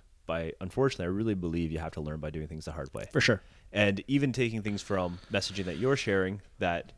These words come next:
Speaker 1: you came through a completely unconventional pathway.
Speaker 2: Uh-huh.
Speaker 1: And when I say unconventional, I mean, you did the traditional, go
Speaker 2: Yeah.
Speaker 1: to university, do the best you can, and the world's gonna work out for you. And in some manners, I'm sure the world did work out for you, but it
Speaker 2: Mm-hmm.
Speaker 1: certainly wasn't because, it wasn't,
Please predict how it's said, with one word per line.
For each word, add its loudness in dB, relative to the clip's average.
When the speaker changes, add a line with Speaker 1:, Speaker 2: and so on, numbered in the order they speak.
Speaker 1:
you -6
came -2
through -4
a -8
completely -4
unconventional -4
pathway. -4
Speaker 2:
Uh-huh. 4
Speaker 1:
And 4
when 6
I 10
say 4
unconventional, 4
I -2
mean, 0
you 2
did 0
the 4
traditional, 2
go 6
Speaker 2:
Yeah. 12
Speaker 1:
to 12
university, 2
do -2
the -2
best 0
you -6
can, 0
and 2
the 2
world's 0
gonna -2
work -2
out 2
for -2
you. -6
And 2
in 2
some 6
manners, 4
I'm -2
sure 2
the 2
world 2
did 2
work 0
out 0
for -8
you, -4
but 0
it 4
Speaker 2:
Mm-hmm. 6
Speaker 1:
certainly 6
wasn't 4
because, 0
it 0
wasn't, 4